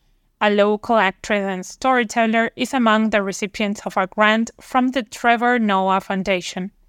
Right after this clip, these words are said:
Namachotsa is famous for her roles in local movies such as, quote, "School Days," unquote, and, quote, "Fatsani, A Tale of Survival," unquote.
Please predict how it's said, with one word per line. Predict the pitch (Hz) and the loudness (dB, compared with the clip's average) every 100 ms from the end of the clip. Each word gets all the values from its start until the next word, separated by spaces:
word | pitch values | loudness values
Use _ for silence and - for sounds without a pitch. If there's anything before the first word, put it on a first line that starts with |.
| _ _ _ _ _ - | _ _ _ _ _ -4
Namachotsa | 208 208 196 226 220 - 233 233 _ - | 0 0 0 -2 -2 0 2 0 _ -6
is | 247 247 - | -2 -2 -4
famous | - 277 226 208 - | -2 0 2 0 -2
for | - 233 | -2 0
her | 214 208 | 2 0
roles | 208 226 247 - | 2 0 0 -6
in | 233 208 | -2 0
local | 214 220 247 | 0 0 0
movies | 220 226 247 - | 0 0 -2 -4
such | - 220 - | -2 -2 0
as, | 214 - - - _ - | 0 -2 -8 -20 _ -6
quote, | 196 185 233 - | -2 -2 -4 -12
"School | - - 214 190 | -20 -6 -2 0
Days," | 196 262 - - | 2 0 -2 -10
unquote, | 202 180 190 240 - _ _ _ _ _ | -10 -6 -4 -6 -10 _ _ _ _ _
and, | 240 240 240 | 2 2 2
quote, | - 202 196 - - | -2 0 0 -4 -8
"Fatsani, | - 214 - 202 180 180 185 _ | -4 -4 -2 -2 -2 -4 -6 _
A | 208 - | -10 -8
Tale | - 185 180 | -2 0 0
of | 170 | -2
Survival," | - 180 214 214 170 - - _ - | -2 2 4 4 0 -8 -16 _ -8
unquote. | 202 - - - - | -8 -6 -10 -12 -16